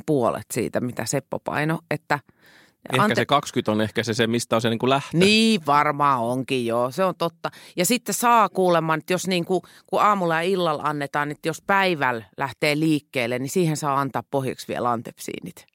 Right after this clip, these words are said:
Speaker 2: Juu, koska se vähän vissiin
Speaker 1: Et,
Speaker 2: rauhoittaa
Speaker 1: et
Speaker 2: sit
Speaker 1: sillä tulee
Speaker 2: se ei
Speaker 1: niinku maha täyteen siitä antepsiinistä käytännössä.
Speaker 2: Sehän on niinku, mut
Speaker 1: Pikkumassuli.
Speaker 2: Ö, vähän kalliimpi kilohinta kuin heinässä, mutta
Speaker 1: No vähän.
Speaker 2: mut
Speaker 1: No
Speaker 2: kun on
Speaker 1: eipä
Speaker 2: ökykatja, niin eihän se nyt niin haittaa.
Speaker 1: Hei, onneksi on ökykatja, koska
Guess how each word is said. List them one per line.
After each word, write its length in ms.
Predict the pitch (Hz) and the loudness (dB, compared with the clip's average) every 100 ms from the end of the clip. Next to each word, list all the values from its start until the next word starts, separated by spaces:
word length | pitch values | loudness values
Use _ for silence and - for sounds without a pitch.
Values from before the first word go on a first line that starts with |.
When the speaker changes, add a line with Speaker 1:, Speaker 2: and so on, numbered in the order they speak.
| - | -2
Speaker 2:
Juu, 160 | 127 | 0
koska 260 | 92 - 95 | 0 -6 -4
se 100 | 101 | -2
vähän 160 | 104 101 | 0 -2
vissiin 220 | 104 104 | -2 -2
Speaker 1:
Et, 60 | |
Speaker 2:
rauhoittaa 300 | 104 95 98 - | 0 -2 -2 -4
Speaker 1:
et 80 | 214 | -2
Speaker 2:
sit 80 | |
Speaker 1:
sillä 140 | - 254 | 0 2
tulee 120 | 254 | 4
Speaker 2:
se 40 | |
ei 60 | 233 | 4
Speaker 1:
niinku 200 | 233 254 | 4 2
maha 360 | 240 277 269 196 | 4 4 2 0
täyteen 640 | 208 233 220 147 110 87 - | 2 2 2 0 -4 -6 -8
siitä 320 | 98 107 131 | -10 -6 -6
antepsiinistä 840 | 127 - - - 143 - 135 - - - _ _ _ - | -4 -6 -10 -8 -8 -10 -14 -16 -20 -20 _ _ _ -6
käytännössä. 640 | 117 - 110 127 - - - _ | -4 -4 -8 -10 -12 -16 -18 _
Speaker 2:
Sehän 260 | - 143 101 | -10 -6 -4
on 100 | 92 | -4
niinku, 200 | 101 104 | -6 -6
mut 40 | |
Speaker 1:
Pikkumassuli. 960 | 101 - 110 143 147 143 - 131 95 - _ _ - | -8 -8 -10 -6 -6 -6 -8 -8 -10 -16 _ _ -6
Speaker 2:
Ö, 160 | 110 104 | -2 0
vähän 200 | 127 113 | 0 0
kalliimpi 420 | 107 104 104 107 | 0 0 0 -2
kilohinta 460 | - 110 101 98 90 | 0 2 2 0 -4
kuin 180 | 113 | -2
heinässä, 420 | 117 107 76 - 80 | 0 0 -2 -6 -8
mutta 300 | 73 - 92 160 | -8 -8 -6 0
Speaker 1:
No 220 | 160 131 | 0 2
vähän. 460 | 123 113 120 123 113 | 0 -2 -2 -2 -2
Speaker 2:
mut 100 | 113 | 2
Speaker 1:
No 80 | 202 | 4
Speaker 2:
kun 100 | 285 | 6
on 60 | |
Speaker 1:
eipä 160 | 151 156 | 6 4
Speaker 2:
ökykatja, 420 | 131 143 - 135 | 2 2 2 2
niin 60 | 131 | 2
eihän 120 | 123 | 2
se 60 | 127 | 2
nyt 180 | 135 156 | 0 0
niin 160 | 131 | 2
haittaa. 420 | 113 98 _ - - | 2 0 _ -4 0
Speaker 1:
Hei, 300 | 311 214 - - | 0 0 -4 -4
onneksi 400 | 269 240 143 - | 0 0 -2 -2
on 220 | 277 277 233 | 0 2 0
ökykatja, 540 | 233 214 180 - 185 | 0 0 0 -2 -4
koska 340 | 196 185 190 | -2 -2 -4